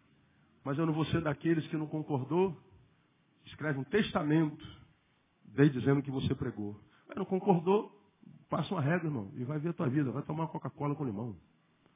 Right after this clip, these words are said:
Mas não, ele passa uma semana construindo um testamento pra dizer tudo tu pregou. Eu não gasto uma linha.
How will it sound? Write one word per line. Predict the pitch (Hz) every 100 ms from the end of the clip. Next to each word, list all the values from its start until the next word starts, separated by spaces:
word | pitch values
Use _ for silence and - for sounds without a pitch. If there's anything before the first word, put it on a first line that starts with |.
| _ _ _ _ _ _ _ _
Mas | 135 143 131
não, | 147 143
ele | 127
passa | - 151 -
uma | 165 -
semana | 147 139 160 156 151 - _ _ _
construindo | - 139 - 135 139
um | 117
testamento | 185 - - 127 139 151 151 143 - - _
pra | 147
dizer | 135 143 123 143
tudo | - 214
tu | 220
pregou. | 180 151 107 110 95 _ _ _ _ _ _ -
Eu | 139
não | 185
gasto | 151 165 -
uma | 175 202
linha. | 180 156 175 147